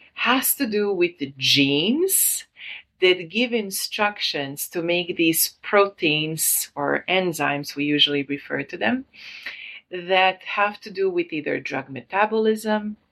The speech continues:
drug res-, tar-, transport, or drug targets or those drug receptors.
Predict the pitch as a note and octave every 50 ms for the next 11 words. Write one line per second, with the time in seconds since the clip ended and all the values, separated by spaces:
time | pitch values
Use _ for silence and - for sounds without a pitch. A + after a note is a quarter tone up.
0 | _ _ - - D3+ C#3 C#3+ C#3 C#3 C#3 C3+ C3+ - - - _ _ - _ _
1 | - D3 C3+ C3 - - - G#2+ F2+ - - _ _ _ _ - - F3+ E3+ E3+
2 | E3 - - - - G#3 G#3 A#3+ C#4 C#4+ _ _ - _ - E3+ E3+ E3 E3 E3
3 | D#3 - - E3 D3 - - F3+ F3 F3 F3+ F3 - - _ _ _ _ _ -
4 | D#3 D#3 D#3 D#3+ E3 D#3 D#3+ E3 D#3+ - - D3 C#3+ D3+ D3 C#3+ C#3+ - - -
5 | C#3+ C#3 C3+ C3 C3 C3+ B2+ A#2+ - - - - - - - - F2 - - -
6 | - - -